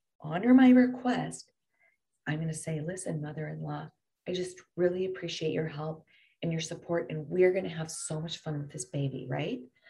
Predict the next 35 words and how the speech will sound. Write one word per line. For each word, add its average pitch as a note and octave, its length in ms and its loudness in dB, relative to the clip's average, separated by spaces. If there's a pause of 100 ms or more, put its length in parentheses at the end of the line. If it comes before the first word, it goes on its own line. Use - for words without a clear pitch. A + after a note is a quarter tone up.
(300)
And D3+ 360 -8
then - 220 -12
the - 60 -12
baby's - 320 -6
gonna D3 180 -12
grow D#3 300 -2
up C4+ 300 0 (100)
and C#3+ 120 -4
it's - 100 -14
gonna D3 180 -12
be C#3 120 -2
amazing, G#3 540 -4 (500)
birthday G3+ 280 -6
parties D3+ 560 -6
and - 180 -12
trips B3+ 240 2
to F#3+ 80 -6
Disney F3 320 -6
World D#3 320 -4 (440)
and, C3+ 520 0 (120)
and D3+ 120 -4
graduations F#3 640 0
and D#3+ 80 -2
all G3 140 -4
that - 180 -2
stuff. D3 220 -6 (920)
What F3+ 240 4
I A#3 100 6
want B3+ 320 6
from F#3+ 180 -6
you F3 180 -4
right E3 220 -2
now, E3 240 -2
mother-in-law, C#3 720 -2 (640)
is D#3 380 -4